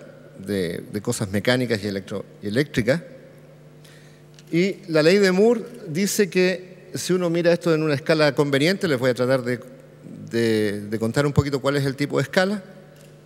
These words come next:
la escala logarítmica, esto es casi una línea recta. Eso quiere decir que, eh, en función del tiempo, este avance no es lineal, sino que es más bien multiplicativo.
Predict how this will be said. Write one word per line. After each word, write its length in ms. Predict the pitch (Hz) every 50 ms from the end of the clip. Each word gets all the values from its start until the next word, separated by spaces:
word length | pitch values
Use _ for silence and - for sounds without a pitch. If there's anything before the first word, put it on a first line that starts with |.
| -
la 60 | - 110
escala 260 | - - 135 123 117
logarítmica, 720 | 113 120 117 120 131 156 175 165 185 208 196 214 220 220 - - - - - - - - - - - -
esto 240 | 160 160 - -
es 60 | 165 -
casi 260 | - 190 180 - 180
una 140 | 170 165 143
línea 240 | 147 151 139 135
recta. 400 | 123 113 98 82 - - - - - - - -
Eso 220 | - 143 - - 180
quiere 200 | - 185 170 175
decir 500 | 160 147 135 - - 202 214 208 233 214 - - - - - - - - - - - - - - -
que, 600 | - 156 160 185 190 - - - - - - - - - - - - - - - - - - - -
eh, 160 | 143 139 139
en 100 | 147 139
función 400 | 127 - 139 120 - - 147 139
del 180 | 127 117 113 110
tiempo, 500 | - 185 208 220 202 - - - - - - - - - - - - - - - - - - - -
este 360 | - 143 - - 151 135 127
avance 680 | 120 113 123 147 160 175 160 - - 175 175 175 165 - - - - - - - - - - - - -
no 180 | 98 107 123
es 80 | 156 165
lineal, 500 | 175 180 160 170 175 185 196 208 226 226 - - - - - -
sino 340 | - - - 139 139 139 139
que 140 | 127 127 131
es 80 | 123
más 140 | 120 135 117
bien 120 | 131 139 135
multiplicativo. 720 | 131 127 113 135 117 120 117 120 117 - 90 76 73 85